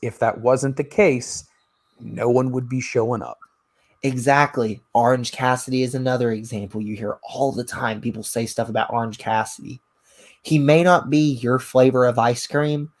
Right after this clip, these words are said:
Speaker 2: but he's pretty damn tasty to someone else.
Speaker 1: Absolutely.
Speaker 2: And he's pretty,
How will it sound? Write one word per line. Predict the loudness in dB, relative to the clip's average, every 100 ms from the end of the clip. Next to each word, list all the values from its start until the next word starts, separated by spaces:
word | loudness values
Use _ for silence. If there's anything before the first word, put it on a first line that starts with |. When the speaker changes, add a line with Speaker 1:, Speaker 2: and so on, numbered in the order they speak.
| _ _
Speaker 2:
but | -2
he's | 0 -2
pretty | 2 6 6 8
damn | 6 6
tasty | 2 4 4 4 0
to | 0
someone | 0 0 0 0
else. | 0 0 -2 -6 -16 -2
Speaker 1:
Absolutely. | 0 2 2 2 2
Speaker 2:
And |
he's | 2
pretty, | 2 2